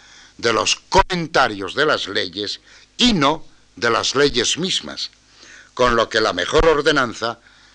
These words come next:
queda en la práctica derogada. No tengo ningún testimonio fehaciente de que este discurso haya sido escrito por Jovellanos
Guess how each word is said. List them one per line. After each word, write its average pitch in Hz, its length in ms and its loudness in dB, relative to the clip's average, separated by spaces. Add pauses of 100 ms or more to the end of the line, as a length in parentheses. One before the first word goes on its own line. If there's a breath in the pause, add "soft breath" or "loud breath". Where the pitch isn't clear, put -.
(140 soft breath)
queda 120 400 2
en 110 120 -4
la 127 140 -2
práctica 110 760 -2
derogada. 87 600 -4 (1400 loud breath)
No 202 160 2
tengo 95 540 0 (100)
ningún 117 600 -2
testimonio 117 960 0 (240)
fehaciente 139 1040 0 (640 loud breath)
de 117 220 0
que 117 160 2
este 160 320 0
discurso 156 720 -2 (360 loud breath)
haya 131 380 2
sido 156 600 0
escrito 131 680 -2
por 107 200 0
Jovellanos 90 760 -4